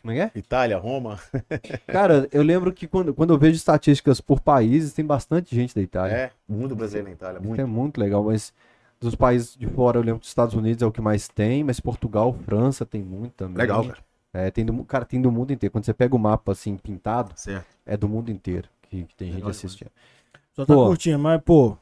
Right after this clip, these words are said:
Speaker 3: o nível de convidado também que a gente chegou, né, velho?
Speaker 1: Mancini,
Speaker 3: Aí
Speaker 1: cara,
Speaker 3: sim.
Speaker 1: que honra ter você
Speaker 2: Prazer
Speaker 1: aqui
Speaker 2: meu, cara.
Speaker 1: no Camisa doze. Quarta-feira tem Belmiro aqui no Cachorrada Podcast.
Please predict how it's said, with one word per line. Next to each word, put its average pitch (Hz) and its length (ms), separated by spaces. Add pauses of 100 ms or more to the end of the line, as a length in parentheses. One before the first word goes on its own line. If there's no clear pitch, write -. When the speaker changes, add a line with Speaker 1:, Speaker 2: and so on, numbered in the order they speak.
(140)
Speaker 3:
o 196 120
nível 160 340
de 139 120
convidado 139 520
também 139 280
que 143 100
a 139 40
gente 143 140
chegou, 127 520
né, 139 140
velho? 107 220 (760)
Speaker 1:
Mancini, 147 800
Speaker 3:
Aí 151 80
Speaker 1:
cara, 110 220
Speaker 3:
sim. 156 80
Speaker 1:
que 165 180
honra 160 380
ter 135 180
você 123 460
Speaker 2:
Prazer 113 240
Speaker 1:
aqui 131 100
Speaker 2:
meu, 117 160
cara. 110 180
Speaker 1:
no 131 160
Camisa 117 300
doze. 117 240
Quarta-feira 127 600
tem 127 220
Belmiro 123 760 (460)
aqui 117 600
no 110 400
Cachorrada 107 580
Podcast. 104 720